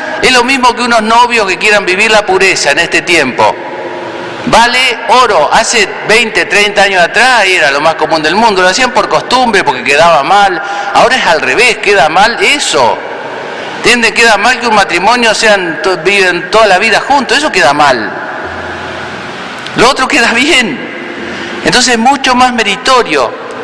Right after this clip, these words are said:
Lo que uno dice tantas veces, ¿no? Que en nuestro tiempo hay que ser católicos por opción. Ya no se puede ser más católico por costumbre. ¿Entiende? Porque las costumbres ya cambiaron, el mundo recontra recambió.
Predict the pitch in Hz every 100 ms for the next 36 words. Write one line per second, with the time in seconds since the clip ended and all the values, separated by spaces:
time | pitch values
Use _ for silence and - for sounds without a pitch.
0 | - - - 147 214 214 214 214 190 202
1 | 190 180 196 190 175 190 190 170 156 -
2 | 151 175 196 196 190 247 240 226 196 233
3 | 226 202 190 226 226 202 190 165 151 135
4 | - 220 220 135 101 - - - - 214
5 | 220 202 175 220 214 220 196 233 262 208
6 | 185 202 185 165 160 165 - 143 - 170
7 | 135 117 113 92 - - - - - -
8 | - - 233 226 202 190 196 196 190 277
9 | 262 233 247 254 180 190 254 311 277 185
10 | 165 170 269 269 220 156 143 262 262 196
11 | 147 143 135 135 151 139